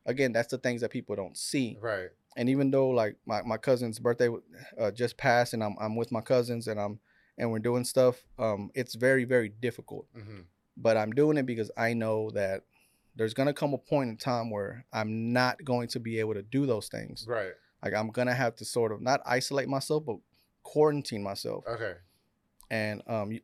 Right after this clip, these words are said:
Speaker 1: I just have to be very, very, uh, careful once that point in time comes, 'cause I am gonna have surgery on my kidneys.
Speaker 2: Okay.
Speaker 1: I'm gonna have surgery on one of my kidneys to
Speaker 2: Right.
Speaker 1: remove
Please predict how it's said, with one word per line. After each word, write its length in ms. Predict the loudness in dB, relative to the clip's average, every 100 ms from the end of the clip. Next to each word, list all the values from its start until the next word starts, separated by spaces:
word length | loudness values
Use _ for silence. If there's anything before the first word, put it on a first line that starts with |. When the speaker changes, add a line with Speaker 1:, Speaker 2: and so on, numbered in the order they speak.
| -8
Speaker 1:
I 100 | -8
just 160 | -6
have 160 | -4 -4
to 60 | -4
be 120 | -6
very, 280 | 0 0 0
very, 480 | -2 -4 -4 -8 -14 -8
uh, 200 | -4 -2 0
careful 360 | 4 4 4 -4
once 200 | -4 -2
that 180 | -2 -2
point 200 | -4 -4
in 60 |
time 200 | -4 -6
comes, 320 | -2 -2 -2
'cause 100 | 0
I 140 | 0 2
am 100 | 2
gonna 140 | 2
have 160 | 0 -2
surgery 300 | -2 -4 -6
on 80 | -10
my 80 | -10
kidneys. 400 | -10 -10 -12 -12
Speaker 2:
Okay. 180 | -10 -10 -10 _ -10
Speaker 1:
I'm 60 |
gonna 160 | -2 0
have 100 | 0
surgery 300 | 2 0 0
on 140 | -2
one 120 | 0 2
of 40 |
my 120 | 2
kidneys 360 | 0 -2 -2 0
to 100 | 0
Speaker 2:
Right. 60 | 0
Speaker 1:
remove 300 | 0 -4 -8